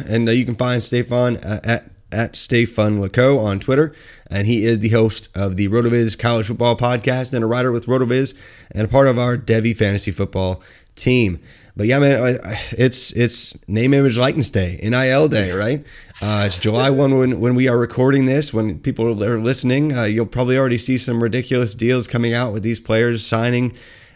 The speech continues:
uh, fun deals with restaurants and, uh, clubs and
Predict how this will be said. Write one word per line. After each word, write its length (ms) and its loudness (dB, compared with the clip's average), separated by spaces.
uh, 200 -2
fun 380 2
deals 260 2
with 160 -6
restaurants 760 0
and, 260 -2
uh, 160 -2
clubs 640 0
and 320 -4